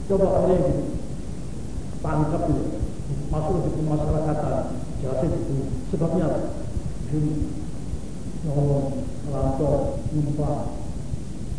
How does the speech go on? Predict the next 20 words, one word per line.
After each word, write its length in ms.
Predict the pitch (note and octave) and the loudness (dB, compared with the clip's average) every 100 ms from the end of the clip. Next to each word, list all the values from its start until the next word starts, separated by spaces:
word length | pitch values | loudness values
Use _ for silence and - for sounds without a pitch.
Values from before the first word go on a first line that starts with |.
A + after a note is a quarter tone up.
| - | -2
Kalau 340 | D3 F#3+ B3+ A#3+ | 0 4 6 6
apa 260 | B3 A#3 A3+ | 6 6 6
tangkap 320 | G3+ G3 F3 - - | 4 4 2 2 2
Jumatan? 440 | D3+ C#3+ D3 C3+ - - - - - - - - - - - - - - - - - - | 2 2 2 2 0 -2 -4 -4 -4 -4 -4 -4 -4 -4 -2 -4 -4 -4 -4 -4 -4 0
Apa 160 | A3 A#3+ | 2 4
tangkap 340 | A3 G#3 G#3+ - - F#3 | 4 4 4 4 2 0
saat 160 | F3 - | 2 2
subuh, 340 | D3+ - E3+ D3+ | 2 4 4 4
Pak? 120 | C#3+ C#3 C3 - - - - - - - - - - - - - - - - - - - - - - | 2 2 0 -2 -4 -4 -2 -2 0 0 0 -2 -2 -4 -4 -4 -4 -6 -6 -4 -6 -6 -6 -6 -2
Apa 140 | G#3+ B3+ | 4 6
tangkap 360 | A3+ G3+ G#3+ - F#3 | 6 6 4 4 4
yang 180 | F3 E3+ | 6 4
ganti? 380 | - C3+ C#3 D#3 D#3+ D#3+ - - - - - - | 4 2 2 2 2 0 -2 -4 -4 -4 -4 -2
Apa 120 | F3 G3 F#3+ | 0 2 2
tangkap 300 | F3 G3 F#3+ F3+ | 2 2 4 4
yang 160 | E3+ E3+ C#3+ | 4 4 4
enggak? 360 | D3 D#3 C#3+ - - - - - | 4 2 2 0 -2 -4 -6 0
Apa 160 | F3+ D3+ | 2 4
tangkap 280 | F3 F3+ F3+ E3 | 4 4 2 4
empang? 440 | D#3+ E3 E3 D#3+ | 4 4 4 4